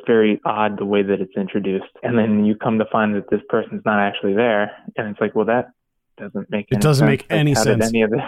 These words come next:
Speaker 2: It doesn't make any
Speaker 1: <laughs>
Speaker 2: sense because when that character is introduced, it's completely separate from, from Al Capone. So why would we,
Speaker 1: Yeah.
Speaker 2: why would we get that kind of character introduction to someone who is not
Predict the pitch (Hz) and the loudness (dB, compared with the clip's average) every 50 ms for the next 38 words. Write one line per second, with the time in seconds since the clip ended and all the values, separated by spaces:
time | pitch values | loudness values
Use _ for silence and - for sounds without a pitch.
0 | - - - - 139 - 156 175 170 180 170 165 160 147 143 135 147 170 185 - | -8 -8 -4 -2 0 2 2 2 4 4 2 2 2 0 0 0 0 2 2 2
1 | - 151 147 143 - - - 135 120 - 139 131 127 123 117 127 139 156 156 147 | 2 0 0 -2 -2 -4 -4 -4 -2 0 0 0 0 0 0 2 2 4 2 2
2 | 143 139 - - - 147 131 131 127 - - 127 123 101 123 123 120 127 113 - | 0 -2 -6 -6 -4 -2 -2 -2 -2 -4 -4 -4 -2 -2 -2 -2 -2 -2 -4 -4
3 | - 117 101 95 127 139 120 107 104 92 - - - - - - - _ _ _ | -6 -8 -6 -2 -2 0 0 0 -2 -4 -6 -10 -12 -14 -16 -18 -20 _ _ _
4 | _ _ - 156 127 110 - - - 131 120 120 - - 151 156 147 143 147 135 | _ _ -2 -2 -2 -2 -2 -4 -4 -4 -4 -2 -4 -4 -4 -4 -4 -4 -4 -4
5 | 113 - - - 139 123 - - 110 101 - - - - 143 135 123 117 110 107 | -4 -4 -2 -2 -2 -2 -2 -4 -8 -8 -8 -10 -8 -4 -2 0 0 0 0 0
6 | 107 107 95 - - _ _ _ _ _ _ _ _ _ _ _ _ _ _ - | -2 -4 -6 -8 -14 _ _ _ _ _ _ _ _ _ _ _ _ _ _ -6
7 | - 139 127 117 101 - 120 120 117 - - 104 - 127 120 95 - - - - | -4 -2 0 0 -2 -4 -6 -8 -6 -8 -8 -6 -6 -6 -6 -6 -8 -12 -18 -20
8 | _ _ _ _ _ _ _ _ _ _ _ - - 139 131 117 113 123 127 131 | _ _ _ _ _ _ _ _ _ _ _ -4 -2 0 0 0 0 0 0 2
9 | 143 139 139 131 127 175 135 131 131 131 127 127 139 156 160 165 143 135 143 131 | 0 0 0 2 2 2 2 2 0 -2 -2 0 2 2 2 0 -2 -2 -4 -4
10 | 117 131 - - 135 135 123 113 - - 135 127 120 110 - - - 131 123 120 | -2 -4 -4 -4 -4 -4 -4 -4 -4 -6 -4 -4 -4 -4 -6 -6 -6 -4 -4 -4
11 | 110 - 120 113 110 107 - - 113 104 110 110 110 - - - 113 104 - 117 | -4 -4 -4 -2 -2 -4 -4 -4 -4 -4 -2 -4 -4 -4 -4 -4 -4 -2 -2 -4
12 | 107 - 123 117 113 113 107 95 92 110 104 104 104 92 95 104 104 98 104 101 | -4 -4 -4 -4 -2 -2 -4 -4 -6 -6 -6 -6 -4 -4 -4 -4 -6 -6 -6 -6
13 | 104 104 101 - - | -6 -6 -6 -6 -8